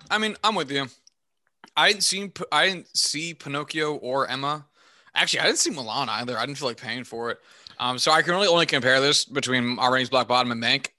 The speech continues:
And Mank is a lot of guys wearing suits and girls wearing dresses. And Ma Rainey's Black Bottom, the outfits that they're wearing are very much so more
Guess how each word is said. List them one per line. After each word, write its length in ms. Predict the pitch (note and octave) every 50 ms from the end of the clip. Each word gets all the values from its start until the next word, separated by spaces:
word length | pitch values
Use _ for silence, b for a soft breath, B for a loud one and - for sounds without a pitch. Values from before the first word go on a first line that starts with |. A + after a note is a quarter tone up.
| -
And 240 | - C3 B2 A#2+ A#2
Mank 220 | B2+ B2+ C3 -
is 100 | C#3+ A#2
a 40 | A#2+
lot 200 | A#2+ A#2+ A#2+ B2
of 140 | B2 A#2 G#2+
guys 320 | A#2 A#2 A#2 B2 C3 A#2+
wearing 240 | B2 B2+ C3 B2+ B2+
suits 420 | A#2+ - - C3+ C#3+ D#3 - - -
and 220 | C3 B2 A#2+ A2
girls 280 | B2 B2 B2+ C3 B2 -
wearing 240 | B2+ B2+ B2+ B2+
dresses. 460 | A#2+ C3 B2+ B2 - - D#3+ D#3 C#3 -
And 140 | A#2 A#2
Ma 100 | A#2 A2+
Rainey's 240 | A#2 A2+ A2+ A#2 A2
Black 240 | - A#2+ A#2 A2+ -
Bottom, 360 | - A2 A#2 A#2 A2+ A2+ G#2+ B B B B B B B B B B _ -
the 400 | C3 B2 C3+ B2+ B2 A#2+ A#2+ - _ _ _ _ _ _ _ _ _ _ _ _ _ _ _ _ _ - -
outfits 300 | C#3 D3 D3+ - D#3+ C#3
that 60 | B2+
they're 120 | A#2+ C#3 B2+
wearing 300 | B2+ C3 C3 B2+ B2 A#2+
are 120 | A#2+ A#2
very 280 | A#2+ B2 B2 A#2+ B2+ C3
much 160 | B2+ B2 -
so 280 | - - C3 B2 A#2+
more 440 | A#2 A2+ A#2 A#2+ A#2+ A#2+ A#2 A#2 -